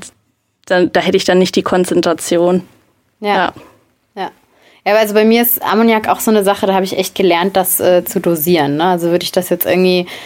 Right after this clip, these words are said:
Speaker 2: für jeden Lift machen, so, <laughs> das ginge gar nicht.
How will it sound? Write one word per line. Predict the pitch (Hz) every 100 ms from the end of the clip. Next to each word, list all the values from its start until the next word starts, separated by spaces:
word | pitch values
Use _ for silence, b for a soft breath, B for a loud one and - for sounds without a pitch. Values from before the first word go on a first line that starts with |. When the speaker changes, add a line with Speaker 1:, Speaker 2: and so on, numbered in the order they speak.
| B B
Speaker 2:
für | - 214
jeden | 196 233 240
Lift | 226 226 226 -
machen, | 214 214 214 214 208
so, | 190
<laughs> | 196 202 208 202 - - 220 - 381 339 320 320
das | 349 - -
ginge | 330 294 285 294
gar | 294 262 226 254
nicht. | 277 277 285 - 320 -